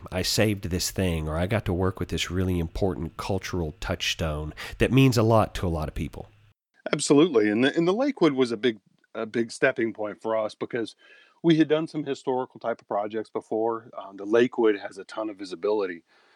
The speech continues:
Speaker 2: So upon completing that, we're, we're having discussions with, with two more theaters now, um, in doing some restoration as well as a, a, another really iconic building. Um, it's all gonna be neon type of restoration. It's all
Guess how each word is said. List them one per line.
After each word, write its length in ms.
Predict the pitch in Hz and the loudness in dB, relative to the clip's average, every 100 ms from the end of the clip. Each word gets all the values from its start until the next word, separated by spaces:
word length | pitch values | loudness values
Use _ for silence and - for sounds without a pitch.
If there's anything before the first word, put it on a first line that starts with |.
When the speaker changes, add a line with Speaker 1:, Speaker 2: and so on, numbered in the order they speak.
| _ _ | _ _
Speaker 2:
So 400 | - 131 123 123 - 95 | 2 6 6 4 -2 -4
upon 400 | - 151 143 131 | 4 4 4 0
completing 520 | 131 120 156 147 123 | -6 0 0 2 -2
that, 260 | 101 104 104 | -4 -6 -6
we're, 220 | 117 120 | -8 -8
we're 160 | 127 127 | -6 -2
having 240 | 135 127 | -2 -2
discussions 540 | 110 - 123 117 117 104 | -8 -4 -4 -4 -10 -12
with, 180 | 101 - | -14 -12
with 220 | 120 110 - | -8 -8 -10
two 180 | - 175 | -6 -2
more 220 | 151 113 | -2 -4
theaters 560 | - 127 123 107 101 107 | -4 0 0 0 -6 -6
now, 560 | 110 113 107 98 95 _ _ _ _ _ - | -6 -6 -6 -8 -12 _ _ _ _ _ -12
um, 440 | 95 92 90 92 - | -10 -10 -12 -12 -4
in 160 | 110 110 | 0 6
doing 280 | 110 113 | 8 8
some 220 | 104 110 107 | 4 2 2
restoration 720 | 107 - 98 98 104 - 101 | 2 0 0 0 -2 -4 -6
as 140 | 92 | -2
well 260 | 107 101 101 | 0 0 -2
as 160 | 92 | -2
a, 320 | 98 87 87 87 - | -2 -2 -4 -10 -14
a, 200 | - - - | -12 -12 -6
another 480 | 104 104 104 92 90 - | -4 -2 -2 -4 -8 -2
really 240 | 113 107 | 0 4
iconic 540 | 95 95 - 101 95 92 | 2 0 -4 -12 -12 -8
building. 440 | - 101 95 92 90 _ _ _ _ - | -4 -4 -4 -10 -12 _ _ _ _ -10
Um, 360 | 90 90 92 - 135 | -8 -10 -12 -8 0
it's 200 | 131 - | 2 4
all 160 | 143 | 6
gonna 180 | 147 143 | 6 4
be 120 | 135 | 2
neon 420 | 135 127 135 120 113 | 2 2 2 0 0
type 220 | 117 117 | 0 0
of 80 | 113 | -2
restoration. 720 | 117 - 98 101 113 92 87 | -4 -6 -6 -6 -6 -10 -14
It's 160 | - | -4
all 380 | 104 104 104 101 | -2 -2 -4 -6